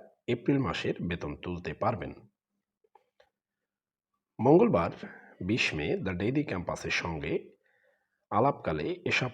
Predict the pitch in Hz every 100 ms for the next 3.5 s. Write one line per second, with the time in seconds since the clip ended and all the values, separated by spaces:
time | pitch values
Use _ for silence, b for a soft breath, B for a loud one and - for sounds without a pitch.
0 | - 90 - 92 80 78 156 302 - 135
1 | - 127 123 139 131 127 127 80 76 -
2 | 101 117 - 82 - - - - - -
3 | 90 80 73 76